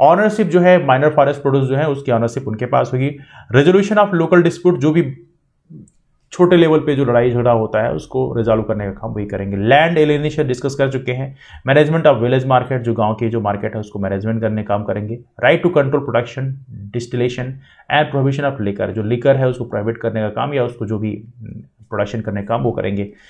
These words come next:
Exercise to control over money lending, money lending, कई बार मनी लैंडरिंग में बहुत बड़ा इशू होता है। अ, हमने बहुत सारे मनी लेंडर्स को देखा है जो क्या करते हैं गांव में, आज भी ये सिस्टम चल रहा है कि जैसे मान लो हज़ार रुपये, अ, दिए हैं किसी को, तो उनका फिर क्या होता है, सौ रुपये की जो किस्त होती है ना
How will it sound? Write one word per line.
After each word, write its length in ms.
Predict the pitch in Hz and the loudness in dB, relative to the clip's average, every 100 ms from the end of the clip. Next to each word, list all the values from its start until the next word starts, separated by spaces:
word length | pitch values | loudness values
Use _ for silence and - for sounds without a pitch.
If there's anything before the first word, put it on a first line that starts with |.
| - - | -20 -2
Exercise 420 | 147 165 190 190 | 0 4 4 2
to 80 | 196 | 2
control 320 | 185 160 170 | 2 4 4
over 140 | 170 151 | 4 4
money 220 | 123 143 | 4 4
lending, 380 | 147 143 147 180 - 107 | 4 4 0 -4 -6 -2
money 200 | 131 151 | 0 6
lending, 380 | 143 139 151 147 | 6 4 -4 -2
कई 120 | 147 | 4
बार 180 | 151 117 | 4 4
मनी 240 | 139 170 | 0 4
लैंडरिंग 380 | 180 151 151 151 | 6 6 2 -2
में 80 | 139 | 0
बहुत 160 | 131 127 | 0 2
बड़ा 100 | 127 | 0
इशू 240 | 120 127 | 0 -4
होता 240 | 120 117 | -4 -4
है। 140 | 120 135 135 _ _ - - | -4 -6 -10 _ _ -10 0
अ, 60 | 107 107 104 | 2 4 2
हमने 180 | 117 123 | 0 0
बहुत 240 | 120 139 143 | 2 2 2
सारे 140 | 135 | 2
मनी 220 | 123 117 | 2 2
लेंडर्स 280 | 113 117 123 | 2 2 0
को 100 | 131 | 0
देखा 260 | 117 120 120 | -2 0 0
है 200 | 123 113 | 0 0
जो 180 | 113 107 | -2 -2
क्या 180 | 117 110 | -2 0
करते 280 | 110 107 | -2 -2
हैं 240 | 117 113 107 | -4 -4 -2
गांव 180 | 101 104 | -2 -2
में, 300 | 104 107 90 90 | -2 -6 -10 -6
आज 240 | 101 117 123 | 0 0 2
भी 80 | |
ये 80 | 139 | 0
सिस्टम 280 | 135 135 131 | 0 -2 -2
चल 160 | 131 117 | 0 2
रहा 160 | 123 | 4
है 80 | 123 | 4
कि 80 | 120 | 2
जैसे 160 | 120 | 0
मान 140 | 120 117 | 0 0
लो 80 | 113 | 0
हज़ार 280 | 107 113 | 2 2
रुपये, 300 | 113 110 110 | 2 0 0
अ, 580 | 107 95 95 101 98 117 - _ _ _ _ 104 | 0 -4 -6 -6 -6 -10 -16 _ _ _ _ -4
दिए 240 | 117 156 | 2 4
हैं 120 | 151 | 4
किसी 260 | 143 135 127 | 0 -4 -6
को, 200 | 175 180 _ _ - | -8 -12 _ _ -6
तो 80 | 143 | 0
उनका 320 | 165 170 190 | 2 4 4
फिर 200 | 190 190 | 4 -2
क्या 160 | - 170 | 2 2
होता 220 | 175 180 | 4 6
है, 60 | 185 | 4
सौ 300 | 185 165 170 | 4 4 4
रुपये 300 | 175 170 170 | 4 2 2
की 160 | 170 175 | 2 2
जो 120 | 175 | 2
किस्त 300 | - 175 - | 2 -2 0
होती 200 | 135 123 | -2 -2
है 60 | |
ना 100 | 135 | -2